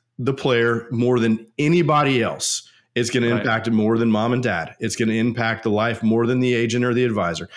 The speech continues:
Speaker 1: It's gonna impact it more than me and you, Trav. It's gonna impact them more than Major League Baseball or the university they're supposed to go to.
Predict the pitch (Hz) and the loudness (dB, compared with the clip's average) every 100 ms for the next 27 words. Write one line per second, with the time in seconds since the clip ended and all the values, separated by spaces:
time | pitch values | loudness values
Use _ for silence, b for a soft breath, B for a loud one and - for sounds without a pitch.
0 | B B 117 - 135 117 120 127 120 110 | B B -4 -2 0 0 0 0 -2 0
1 | 104 110 127 139 147 143 147 147 110 - | 0 2 2 2 2 2 2 2 0 0
2 | 101 101 98 b b 110 107 127 120 135 | -2 -2 -4 b b -6 -2 0 0 0
3 | 127 131 127 139 131 131 - 117 123 139 | 0 0 0 0 0 0 0 2 2 2
4 | 123 113 127 135 135 120 123 120 127 120 | 2 2 2 0 0 2 0 0 -2 0
5 | 120 120 117 117 120 123 120 113 113 110 | 0 0 0 2 2 2 2 0 0 0
6 | 110 - 113 - 95 117 113 87 | -4 -4 -4 -4 0 0 0 -6